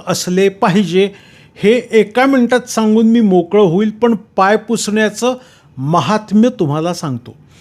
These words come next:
बघा, रस्त्यावर तुम्ही जर पाहिलंत ना, जरा खाली वाकून, तर काय काय पडलंय. कचरा पडलेला आहे, थुंकी पडलेली आहे, पाणी पडलेलं आहे, गटारीचे काही पाणी वाहून चाललेले आहे,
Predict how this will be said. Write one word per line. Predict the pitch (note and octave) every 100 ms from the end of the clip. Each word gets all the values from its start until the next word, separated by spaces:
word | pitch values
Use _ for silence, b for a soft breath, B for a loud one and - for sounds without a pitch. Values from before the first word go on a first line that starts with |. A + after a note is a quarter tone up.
| B B B B
बघा, | F#3 B3+ C#4+
रस्त्यावर | A#3 - - - C#4+ C4+ D4+
तुम्ही | D4+ C#4+ C#4 C4+
जर | C#4+
पाहिलंत | C#4+ - F#3+ F3 A#3 C4+ B3
ना, | B3 G#3+ A3+ C4+
जरा | E3 E3 G3+ G#3+
खाली | - G3+ C#4
वाकून, | B3+ F#3 A#3+ B3
तर | C#4
काय | B3 A3 G#3
काय | G#3 A#3
पडलंय. | A#3 A3+ F#3+ C#3 - _ _ b b b b b b b
कचरा | C4 C4 C4+ C#4
पडलेला | C4+ B3+ A3+ A#3+ A#3+
आहे, | B3
थुंकी | A#3+ G#3+ A#3+ C4
पडलेली | B3 B3+ A3 B3 A#3+
आहे, | B3
पाणी | B3 - F#3 E3+ G3 A#3
पडलेलं | A#3+ A3 A3+ A#3+ A#3
आहे, | A3 F3+ A#3
गटारीचे | - C3+ D#3 F3+ A3+ - B3
काही | B3 A#3 A#3+
पाणी | A#3+ A#3+ A#3+
वाहून | A#3+ G#3 A#3+ A#3+
चाललेले | B3 A#3+ A#3+ A#3 A#3
आहे, | A#3 A3 A#3+